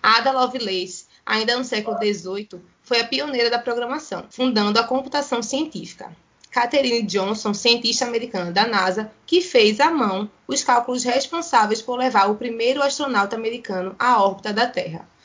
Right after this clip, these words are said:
um trabalho que levou o homem à Lua com o programa Apollo.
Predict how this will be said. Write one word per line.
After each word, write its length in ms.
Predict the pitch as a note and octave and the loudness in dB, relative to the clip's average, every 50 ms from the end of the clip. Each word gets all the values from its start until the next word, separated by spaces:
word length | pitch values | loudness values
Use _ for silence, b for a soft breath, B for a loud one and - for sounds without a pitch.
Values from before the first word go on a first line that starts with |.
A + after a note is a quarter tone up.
| b b _ | b b _
um 80 | G#3+ A3 | -2 2
trabalho 400 | A#3 A#3 A3+ G#3+ G#3 G3+ G#3 G#3 | 4 4 6 6 6 6 4 2
que 80 | - | 2
levou 320 | A#3 G#3 G#3 G3+ G#3 G3 F#3+ | 2 2 2 2 2 0 0
o 60 | F#3 | -2
homem 180 | F#3 G3 A3 C4+ | -2 -2 -2 0
à 80 | D4+ | 0
Lua 420 | D#4 C4+ B3 A3+ A#3+ C4 C4 - _ _ _ | 0 -2 -2 -2 -2 -2 -4 -6 _ _ _
com 160 | - C4 C4+ | 0 0 0
o 60 | C4 | 2
programa 540 | D4+ D4 C#4+ C4 A3 G3 F#3 F#3+ G#3+ A3 G#3+ - | 0 0 2 2 2 0 2 0 0 0 0 0
Apollo. 520 | - B3 B3 - G3+ F3+ - E3 - | 0 0 0 -2 -4 -4 -4 -8 -12